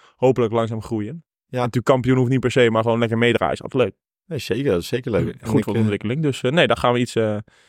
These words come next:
Speaker 2: Ja, want voor mij, eh, maar de C één speelt vrijwel altijd om elf uur nu. Eh,
Speaker 1: Ja.
Speaker 2: want ik denk van, nou, weet je, dan kan, dan kan in, in het ergste geval kan jongens aan je fluiten.
Speaker 1: Ja, daarom.
Speaker 2: Ehm,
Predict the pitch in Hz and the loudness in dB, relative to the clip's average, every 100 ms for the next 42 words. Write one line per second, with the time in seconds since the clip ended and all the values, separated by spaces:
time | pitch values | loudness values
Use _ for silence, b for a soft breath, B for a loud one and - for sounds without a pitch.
0 | b b _ 135 113 - 127 131 - - | b b _ -2 -2 0 0 2 0 -2
1 | 113 113 120 - 117 110 110 113 107 113 | 0 2 2 0 -2 -2 -2 0 2 2
2 | 120 - 117 107 110 - 123 123 175 160 | 0 -2 -4 0 0 0 -2 -2 -4 -6
3 | 104 104 104 - 101 110 113 120 113 110 | -4 -2 -2 -2 0 0 0 0 2 2
4 | 113 113 113 113 - 104 - 113 - 107 | 2 0 0 -2 -2 -4 0 -2 0 -2
5 | - 131 143 - 113 123 120 113 107 104 | 0 0 0 -4 0 2 2 0 0 0
6 | 98 98 90 85 107 - b b b b | -2 -2 -2 -4 -6 -14 b b b b
7 | _ 131 131 123 104 98 98 98 98 98 | _ 2 2 2 0 -2 -2 -2 -4 -4
8 | 98 98 92 | -4 -6 -8